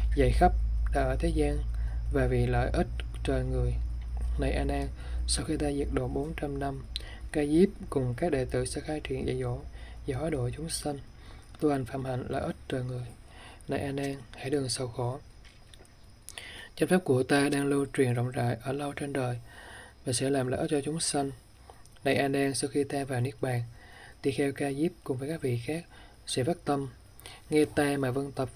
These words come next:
vô lượng A Tăng Kệ Uế, là do tha kiếp, vô thường tam muội tam bồ đề pháp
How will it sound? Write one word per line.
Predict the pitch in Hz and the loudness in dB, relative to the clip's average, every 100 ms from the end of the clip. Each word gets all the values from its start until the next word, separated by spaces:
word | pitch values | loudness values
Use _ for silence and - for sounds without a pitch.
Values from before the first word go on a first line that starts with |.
| - | -2
vô | 143 | 0
lượng | 135 | 0
A | 143 | -2
Tăng | 143 143 | -6 -6
Kệ | 127 127 | -2 -2
Uế, | - 139 156 180 - - - - | -2 -2 -2 -4 -10 -20 -20 -6
là | 147 | 0
do | 143 143 143 - | 2 2 0 -4
tha | - 143 | -6 -4
kiếp, | - 170 190 - - - - - - - | 2 2 2 -6 -20 -20 -20 -20 -16 2
vô | 156 143 | 4 4
thường | 135 127 | 2 0
tam | 147 143 | -2 -2
muội | 123 | -4
tam | 120 143 | -4 -6
bồ | 135 | -4
đề | 127 120 | -2 -2
pháp | 120 160 | 0 -2